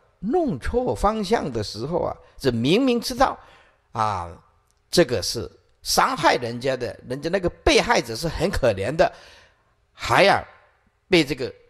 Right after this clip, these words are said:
还要替这个伤害别人的人一直讲话，一直讲话，一直讲话，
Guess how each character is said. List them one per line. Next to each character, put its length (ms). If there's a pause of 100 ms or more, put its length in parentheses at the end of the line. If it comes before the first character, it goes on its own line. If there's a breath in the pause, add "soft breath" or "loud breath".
(380)
还 200
要 100
替 240
这 100
个 80 (560 soft breath)
伤 300
害 160
别 160
人 160
的 80
人 140
一 40
直 140
讲 160
话， 80
一 60
直 100
讲 160
话， 80
一 60
直 60
讲 140
话， 160